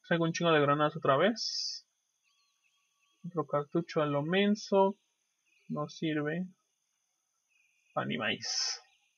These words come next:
Déjenme ir pasando las cosas para acá. Las cosas que pues no tienen ni que ver ahí, güey, ¿no?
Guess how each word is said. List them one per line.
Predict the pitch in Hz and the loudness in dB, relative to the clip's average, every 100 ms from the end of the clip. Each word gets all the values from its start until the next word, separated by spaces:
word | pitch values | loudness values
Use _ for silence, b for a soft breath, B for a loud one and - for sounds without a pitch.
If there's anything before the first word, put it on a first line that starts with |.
| _ _ _ _ _ _ _ _ _ _ _ _ _ _ | _ _ _ _ _ _ _ _ _ _ _ _ _ _
Déjenme | 175 180 175 160 | -8 -4 -4 -4
ir | 165 - | -4 0
pasando | 165 - 165 165 | 0 0 0 2
las | 147 143 | 2 -2
cosas | - 160 175 180 | -2 -2 -2 -8
para | - - | -4 -2
acá. | - - 185 196 | -4 0 2 6
Las | 196 180 | 4 2
cosas | 190 185 - | -2 -8 -12
que | _ | _
pues | 165 | -4
no | 170 175 | -4 0
tienen | 190 175 | 0 0
ni | 151 147 | -4 -2
que | - | 2
ver | 175 175 | 4 4
ahí, | 170 156 | 4 0
güey, | 160 135 | 0 -2
¿no? | 131 196 | -2 -4